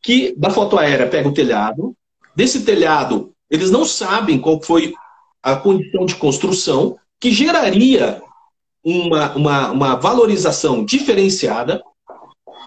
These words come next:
e mesmo assim, eles acatam isso como verdade e expedem pra todos os proprietários I P T U, como se ali fosse construção normal. E a população tem que fazer o quê?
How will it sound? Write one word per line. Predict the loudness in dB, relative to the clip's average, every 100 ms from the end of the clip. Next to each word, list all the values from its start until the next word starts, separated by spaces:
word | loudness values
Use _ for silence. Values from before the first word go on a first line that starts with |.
| -20 -20 -20 -2
e | 4 6
mesmo | 6 6 4 4 2
assim, | 2 -2 -2 0 0 0
eles | 2 2 0
acatam | -4 -4 -2 -2 0 2
isso | 2 0 0
como | 0 0 0
verdade | 0 0 0 -2 -2 -4 -4
e | -2
expedem | -2 0 0 2 2 0 -4 _ _
pra | -4 0
todos | 2 4 4
os | 2
proprietários | 2 0 2 2 2 0 0 0 -4 -6 _ _ _
I | -4
P | 0 0
T | 2 4
U, | 4 4 2 -2
como | -2 0
se | 0 0
ali | 0
fosse | 0 0 -2 -2
construção | -2 0 0 2 2
normal. | 2 2 0 0 -4 _ _ _ -20 -20 -2
E | 2 4 2
a | 0 2
população | 2 2 2 2 0 -2 -2 2 4 2 0 -6 _ 0
tem | 0
que | 2
fazer | 2 4
o | 2
quê? | 4 2 2